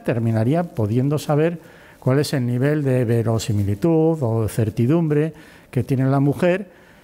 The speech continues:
y entonces igual no poniendo en duda absolutamente nada lo que ha ocurrido, dicen: "Esta mujer ha vivido este asunto". Eh, como los médicos no somos veterinarios ni ingenieros forestales,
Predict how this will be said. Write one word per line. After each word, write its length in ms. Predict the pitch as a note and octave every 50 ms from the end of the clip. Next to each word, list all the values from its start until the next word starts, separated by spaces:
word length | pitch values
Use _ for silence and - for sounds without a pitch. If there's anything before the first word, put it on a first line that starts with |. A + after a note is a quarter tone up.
| - - -
y 60 | C3+
entonces 360 | A#2+ A2+ C#3+ C#3 D3 C#3 - -
igual 340 | A2+ G#2+ C3+ D3+ D#3+ D3 B2
no 100 | A#2 A2+
poniendo 360 | - B2+ A#2 B2 B2+ B2+ C3+
en 80 | C3 C3
duda 240 | B2 B2+ D3 E3 D#3
absolutamente 600 | - - A#2+ A2+ A#2 A2+ C3+ C3 - - C#3+ C3
nada 280 | A#2+ B2 C3 C#3+ D3
lo 120 | C3+ A2+ G2
que 60 | A2
ha 40 | A#2
ocurrido, 280 | G#2 - B2 B2 C#3+ C3
dicen: 140 | B2 G#2+ G2
"Esta 220 | F#2+ - - G#2+ F#2+
mujer 380 | G2 A#2 - - - B2 A#2+
ha 80 | B2 B2+
vivido 320 | B2+ C3 C3 C3 C3+ C#3+
este 160 | C#3 - -
asunto". 420 | A2 G2 - E3+ D3+ B2 - F2 F2 - - - - - - - - - - - - - - - - - - - - - - - - -
Eh, 240 | - C#3+ D3 C#3+ C#3 C#3
como 240 | - D3+ D3 D3 D3
los 220 | D3 D3+ C3 C3
médicos 420 | G3+ A#3+ B3+ C4 A3+ B3 G#3+ F3 F3+
no 120 | F#3 F3+
somos 380 | - - F#3+ F3+ F3+ F3 C3 A2+
veterinarios 880 | C3+ B2+ - - B2 G#2+ A2 G#2+ B2+ D#3 F3 D3+ B2+ C3 C3+ C#3 A#2 A2
ni 140 | A2 A2+
ingenieros 540 | G#2+ A2 G2+ - A#2 G#2 A2+ C3 C#3+ D3 C#3
forestales, 800 | - E3+ D#3 D#3+ D3 - - F#3+ E3+ C#3+ C3+ D#3 F#3 F3 - -